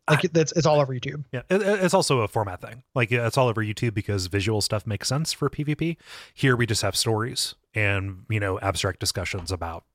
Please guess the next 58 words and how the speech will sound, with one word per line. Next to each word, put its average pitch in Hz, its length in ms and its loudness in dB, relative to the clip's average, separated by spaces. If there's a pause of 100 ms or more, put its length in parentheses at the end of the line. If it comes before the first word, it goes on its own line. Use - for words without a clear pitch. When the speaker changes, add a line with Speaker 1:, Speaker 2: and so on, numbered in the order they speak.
(220)
Speaker 2:
like, 95 320 -6
mechanics 95 520 -4
and - 160 -10
stuff. - 380 -6 (100)
And 104 360 0 (440)
our 131 100 8
approach 170 300 0
is 175 200 -4
more, 185 500 0 (220)
uh, 202 360 0
more 208 160 2
geared 196 240 0
toward, 196 340 0
uh, 196 180 -2
talking 190 280 -2
about 190 100 -4
the 180 60 -6
narrative, 127 420 0 (360)
right? 123 160 0
Speaker 1:
Mm-hmm. 208 200 6 (320)
Speaker 2:
Yeah. 110 120 -10 (100)
Speaker 1:
Yeah. 262 100 0 (600)
That 185 180 2
is 175 160 2
us. - 320 0 (200)
Speaker 2:
<laughs> 123 200 -10
So 175 140 2 (260)
Speaker 1:
Um, 160 300 6
Speaker 2:
there, 110 140 6 (140)
so 139 160 2
there's 110 180 0
no 160 140 6
sense 190 300 2
in 135 80 2
even 139 200 0
trying. 95 500 -2 (640)
Speaker 1:
Yes. 151 340 2
<laughs> - 40 -14 (1000)
Well, 285 80 6
I 294 40 6
mean, 294 120 4
we, 294 200 4
we 262 140 -2
Speaker 2:
Our 160 120 8
Speaker 1:
give 147 100 6
it - 40 6
a 139 40 10
little 135 60 8
Speaker 2:
job 135 80 6
Speaker 1:
bit 143 80 4
Speaker 2:
is 123 100 0
Speaker 1:
of - 60 0
a - 20 2
shot 147 140 2
Speaker 2:
done. 139 80 -2
Speaker 1:
every, 143 300 -6
Speaker 2:
<laughs> - 40 -20
Yeah. 156 100 -2